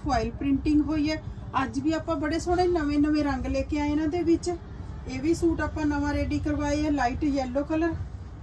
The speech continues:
ਇਹ ਲੁੱਕ ਆ ਜਾਣੀ ਜੀ ਸੂਟ ਦੀ, ਦੇਖੋ। ਜਿਵੇਂ ਮਰਜ਼ੀ ਕਿਸੇ ਵਧੀਆ ਫੰਕਸ਼ਨ ਤੇ ਵੀ ਵੀਅਰ ਕਰ ਲਓਗੇ,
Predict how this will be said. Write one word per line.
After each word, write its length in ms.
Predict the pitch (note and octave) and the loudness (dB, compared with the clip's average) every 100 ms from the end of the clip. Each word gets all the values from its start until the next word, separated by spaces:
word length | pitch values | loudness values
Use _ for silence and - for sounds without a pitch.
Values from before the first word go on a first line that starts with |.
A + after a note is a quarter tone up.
| - - - - - - - - - - | -14 -14 -10 -10 -10 -14 -12 -12 -10 -8
ਇਹ 140 | C4+ | -4
ਲੁੱਕ 220 | D4 - C#4+ | -4 -2 0
ਆ 100 | A#3 | 0
ਜਾਣੀ 260 | G3 F#3+ | -2 -8
ਜੀ 100 | F#3+ | -10
ਸੂਟ 280 | - B3+ G#3+ | -10 -10 -10
ਦੀ, 140 | A#3+ G3+ | -10 -10
ਦੇਖੋ। 300 | G3+ - - - - - - - - - - - - - - - - - - - - - - - - - - - - - | -10 -10 -10 -12 -14 -12 -10 -12 -14 -16 -16 -14 -14 -14 -14 -14 -14 -14 -14 -14 -12 -12 -14 -12 -12 -10 -12 -12 -10 -8
ਜਿਵੇਂ 240 | C4 D4+ | 0 2
ਮਰਜ਼ੀ 380 | D#4+ D4+ C4 D4 | 4 2 2 0
ਕਿਸੇ 240 | D#4 - D#4+ | 0 0 0
ਵਧੀਆ 360 | C#4 B3 D#4+ | 0 0 0
ਫੰਕਸ਼ਨ 440 | E4 D#4 C4+ D#4 C#4 | 2 0 0 0 0
ਤੇ 160 | C#4+ | 0
ਵੀ 100 | C#4+ | -2
ਵੀਅਰ 260 | C#4 C#4+ C#4+ | 0 0 -2
ਕਰ 200 | F4 D#4+ | -2 -4
ਲਓਗੇ, 340 | C4 D4+ D4+ | -2 -2 -2